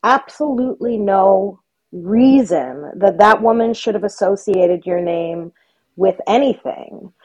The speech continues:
because you didn't speak. I mean, yes, your name is in the article, right? Because you had the podcast with, you had,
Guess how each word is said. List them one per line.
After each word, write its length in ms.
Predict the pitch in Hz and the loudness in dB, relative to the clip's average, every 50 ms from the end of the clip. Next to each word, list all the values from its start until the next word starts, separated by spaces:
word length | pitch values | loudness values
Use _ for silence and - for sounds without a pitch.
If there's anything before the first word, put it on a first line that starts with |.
| _ _ _ | _ _ _
because 800 | - 202 190 - - 202 190 185 185 180 180 180 180 - - - _ _ _ _ _ - 185 - - _ | -2 -2 -2 0 2 4 6 6 6 4 4 2 -4 -10 -18 -20 _ _ _ _ _ -18 -18 -18 -18 _
you 500 | - 175 190 196 202 202 196 190 190 180 165 | -14 -8 -4 -2 0 0 0 -2 -4 -2 0
didn't 260 | - 226 262 269 - | 0 2 2 0 -2
speak. 300 | - - - 208 190 180 - | -6 -2 -2 -2 -2 0 0
I 60 | 214 | 0
mean, 220 | - 226 226 226 233 | 2 2 4 4 4
yes, 260 | 240 233 233 - - - _ _ _ _ | 4 4 2 0 -8 -20 _ _ _ _
your 280 | 214 196 185 196 196 | -10 -6 -2 0 0
name 340 | 202 214 240 277 302 302 285 | 2 4 4 2 2 2 0
is 120 | 254 208 214 | 0 0 0
in 120 | 202 190 | -2 -2
the 140 | 175 160 - - _ _ _ _ _ - | -2 -4 -6 -6 _ _ _ _ _ 0
article, 400 | 208 208 185 175 - - - - | 0 2 2 0 -2 -2 -2 0
right? 300 | 151 151 151 165 180 - | 2 4 2 2 0 -2
Because 280 | 214 180 - 190 156 165 | -6 -8 -8 -8 -4 -4
you 80 | 175 | -4
had 300 | 170 - 180 175 165 165 | -2 0 0 0 2 0
the 60 | 175 | -2
podcast 600 | 160 - - 170 165 160 156 - 160 147 147 - - - | -4 -4 -2 0 0 0 0 -2 -4 -4 -4 -6 -8 -6
with, 220 | - 156 147 - - _ _ _ _ _ _ - | -4 -2 -2 -4 -6 _ _ _ _ _ _ -2
you 140 | 190 208 190 | 0 0 0
had, 420 | 196 208 190 175 175 170 160 - | 2 4 4 6 6 4 4 0